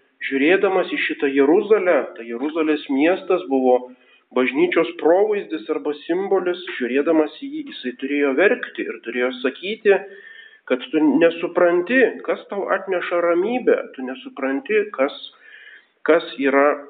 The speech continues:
kokia yra bažnyčios misija, tai paslėpta nuo tavo akių, atrodo, kad bažnyčia kaip visuma yra apakusi. Ir štai Jėzus grasina, kad tu sulauksi dienų, kai tavo priešai apjuos tave pylimu, apguls,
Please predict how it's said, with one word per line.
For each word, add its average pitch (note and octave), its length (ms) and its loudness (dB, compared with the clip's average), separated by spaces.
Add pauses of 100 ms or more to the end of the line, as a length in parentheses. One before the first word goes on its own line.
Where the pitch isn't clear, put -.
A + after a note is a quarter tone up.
(160)
kokia C#3+ 380 -4
yra C3+ 320 0
bažnyčios C3+ 680 0
misija, C3 540 2
tai B2+ 160 -6
paslėpta G3+ 640 -2
nuo E3 160 4
tavo E3 380 0
akių, G#3+ 460 -4
atrodo, D3 500 2
kad - 240 -4 (460)
bažnyčia D3 580 0
kaip D#3+ 260 -2
visuma D#3+ 560 4
yra C#3 240 -6
apakusi. E3+ 920 -4 (520)
Ir A#2+ 100 -8
štai C3+ 340 0 (340)
Jėzus B2 480 -6
grasina, F#3+ 580 2
kad - 220 -8
tu B2+ 60 -6
sulauksi E3+ 680 0
dienų, F3 400 6
kai D#3 160 0
tavo C#3 320 2
priešai D3+ 480 0
apjuos E3 480 2
tave D#3+ 320 0
pylimu, G3 560 -2
apguls, D#3 540 -2